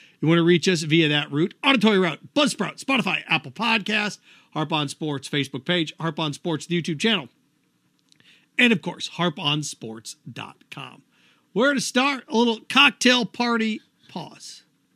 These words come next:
Now, it's one of three big rivalries in sports that are still, that still find themselves on a neutral site field year in and year out. I should rephrase that, a stationary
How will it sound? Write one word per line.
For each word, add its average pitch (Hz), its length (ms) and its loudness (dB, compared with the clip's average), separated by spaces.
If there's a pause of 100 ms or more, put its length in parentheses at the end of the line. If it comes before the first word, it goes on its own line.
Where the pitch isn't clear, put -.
(340)
Now, 208 380 -4 (580)
it's - 180 -2
one 220 140 2
of 165 140 0
three 233 400 2
big 185 360 0
rivalries 180 920 -2 (760)
in 208 220 2
sports - 720 -4 (960)
that 262 160 0
are 285 80 2
still, 269 680 0
that 208 180 -2
still 269 240 0
find 226 240 0
themselves 214 320 -2
on 196 100 0
a 185 60 2
neutral 170 340 2
site 170 320 -2
field 151 420 -2 (300)
year 160 240 2
in 156 60 4
and 151 80 2
year 143 160 2
out. 113 200 -8 (720)
I 170 60 4
should 139 160 0
rephrase 131 400 -2
that, 127 160 -2
a 151 60 2
stationary 143 720 4